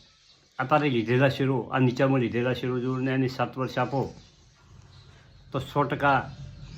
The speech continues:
તમને સારામાં સારું રિઝલ્ટ, રિઝલ્ટ જોઈ શકો તમે. પેશન અને ધીરજ,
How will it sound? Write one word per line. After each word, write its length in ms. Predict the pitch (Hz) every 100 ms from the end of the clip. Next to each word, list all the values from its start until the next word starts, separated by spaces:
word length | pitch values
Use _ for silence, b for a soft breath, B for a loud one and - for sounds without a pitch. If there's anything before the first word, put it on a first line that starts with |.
| - - -
તમને 220 | 139 131
સારામાં 340 | - 135 123
સારું 240 | 127 120 104
રિઝલ્ટ, 420 | 101 107 107 -
રિઝલ્ટ 440 | 110 104 127 98 - - _ b b b b _ -
જોઈ 180 | 120 127
શકો 260 | 120 107
તમે. 240 | 101 95 92 - _ _ _ _ _ _ _ _ _ - - - - _ - - - - _ - - _ - 554 _ _ _ _ _ _ _ _ _ _ _ _
પેશન 300 | 170 170 180
અને 240 | 208 196 165
ધીરજ, 400 | 127 147 143